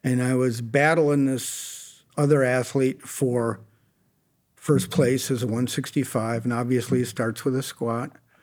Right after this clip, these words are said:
And we were neck and neck. And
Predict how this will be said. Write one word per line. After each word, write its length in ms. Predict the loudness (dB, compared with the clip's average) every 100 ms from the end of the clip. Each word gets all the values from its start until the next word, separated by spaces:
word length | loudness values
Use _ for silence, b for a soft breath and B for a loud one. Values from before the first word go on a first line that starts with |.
| b b b b b b -4
And 340 | 0 0 2
we 140 | 2 4
were 280 | 2 0 -6 _ 0
neck 340 | 2 2 2
and 160 | 0 0
neck. 360 | -4 -8 -14 -20 _ _ _ b b b _ -4
And 720 | 0 0 0 0 0 -2